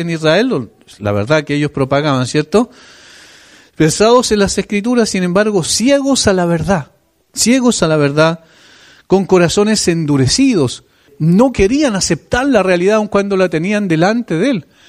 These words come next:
Cuando ocurrió, recuerdan lo que pasó con el paralítico que llevaron estos cuatro amigos y lo metieron por el techo, sacaron las tejas, inclusive lo que había arriba, el, el, la paja que había normalmente en los techos,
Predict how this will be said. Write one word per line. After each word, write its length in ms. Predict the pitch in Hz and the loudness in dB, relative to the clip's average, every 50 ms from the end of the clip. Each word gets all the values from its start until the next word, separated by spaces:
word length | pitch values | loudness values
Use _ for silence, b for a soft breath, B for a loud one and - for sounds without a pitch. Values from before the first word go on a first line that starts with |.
| b b b b b b b b | b b b b b b b b
Cuando 600 | - 185 185 190 185 190 190 190 185 190 - _ _ _ - | -2 -2 0 2 2 4 4 2 2 -2 -8 _ _ _ -2
ocurrió, 480 | 170 175 170 - 175 165 202 233 240 | -2 -2 0 0 0 0 2 2 2
recuerdan 640 | 226 208 185 180 208 208 202 202 214 208 208 196 - - | 2 2 0 2 2 0 2 2 0 -2 -2 -4 -8 -6
lo 240 | 170 151 160 165 | -4 -2 -2 -2
que 100 | 156 170 | -2 -2
pasó 320 | 160 160 156 - - 202 190 | -2 -2 -2 0 0 0 0
con 140 | 196 190 185 | 0 0 -2
el 100 | 175 160 | -2 -2
paralítico 720 | - 170 151 151 143 147 175 240 240 214 220 190 190 170 | -2 -2 0 0 0 0 0 -2 -2 -2 -2 -2 -2 -4
que 300 | 147 160 156 156 - _ - | -2 -4 -4 -4 -6 _ -6
llevaron 580 | 139 127 135 147 170 185 190 196 196 196 185 147 | -2 0 2 2 2 2 0 -2 -4 -6 -8 -6
estos 440 | 156 147 - - 151 143 131 - - | -8 -6 -4 -2 -2 -2 -2 -4 -8
cuatro 400 | _ - 156 175 190 - 190 180 | _ -2 -2 -2 0 0 -2 -2
amigos 480 | 175 185 202 214 214 208 208 190 - 165 | -2 0 -2 -2 0 0 0 0 0 0
y 40 | |
lo 200 | 151 147 139 139 | 0 0 0 0
metieron 420 | 131 135 131 131 160 180 190 190 180 | 0 -2 -2 0 2 2 2 0 -2
por 220 | - - 147 135 | -2 0 0 0
el 140 | 135 127 - | 0 -2 -2
techo, 360 | - 247 269 262 - - 180 | 0 0 0 0 0 -4 -4
sacaron 480 | - - 135 120 - 160 175 175 165 147 | -2 -2 -2 0 0 0 0 2 0 0
las 180 | 135 120 - | -2 -4 -4
tejas, 380 | - 180 185 180 - 175 143 - | -4 -4 -2 -2 -2 -6 -4 -4
inclusive 540 | 151 143 135 139 127 123 170 165 165 170 156 - | -8 -6 -4 -6 -4 -2 0 0 0 0 0 0
lo 120 | 143 147 | -2 0
que 100 | - 139 | 0 0
había 220 | 135 147 175 175 | 0 2 2 0
arriba, 520 | 160 156 180 208 202 185 170 160 156 165 151 | 0 0 0 0 2 2 2 2 0 0 -2
el, 220 | 135 131 123 120 - | -4 -4 -6 -6 -6
el, 340 | 110 117 104 92 - 95 117 | -6 -6 -6 -6 -4 -2 -2
la 120 | 113 117 | -2 0
paja 380 | - 170 190 185 - 175 156 151 | 0 -2 -4 -2 -4 -6 -4 -2
que 80 | 151 | -2
había 240 | 139 143 151 160 156 | -2 0 0 0 0
normalmente 640 | 151 151 143 143 147 156 156 151 156 160 151 - 156 | -2 -2 -4 -2 -2 -2 -2 -2 -2 -4 -2 -2 -4
en 60 | 147 | -2
los 160 | 151 143 - | -2 -4 -2
techos, 400 | - 208 214 208 - 220 208 - | -2 -2 -2 0 -2 -6 -6 -6